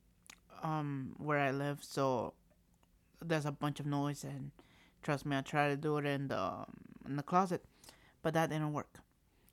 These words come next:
So, yeah, sorry, I was gonna, supposed to do three podcasts this week, but unfortunately, you're gonna get this and another one next week, and then we'll see how it goes. Um, I'm currently in the process of writing stuff.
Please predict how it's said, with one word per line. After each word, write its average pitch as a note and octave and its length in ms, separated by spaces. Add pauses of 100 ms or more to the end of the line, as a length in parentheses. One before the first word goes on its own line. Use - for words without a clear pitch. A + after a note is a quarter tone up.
So, E3 640 (800)
yeah, F#3 280 (100)
sorry, F#3+ 400
I D#3+ 100
was E3+ 220
gonna, E3+ 280
supposed - 400
to E3+ 60
do E3 540 (140)
three D#3+ 180
podcasts D3 640
this - 260
week, D3+ 240
but E2+ 240 (800)
unfortunately, C4 420
you're B3+ 100
gonna A#3 140
get G3 220
this A#3 300
and F3 160
another E3 300
one D#3+ 200
next D#3+ 280
week, D3+ 160
and C#3+ 160
then C#3+ 240
we'll D#3 120
see D3 240
how C#3 140
it C3+ 160
goes. - 400
Um, F2 320 (640)
I'm D#3+ 100
currently G#3+ 420
in F#3+ 120
the D#3 40
process D#3 460
of C#3+ 180
writing D#3 320
stuff. D3+ 540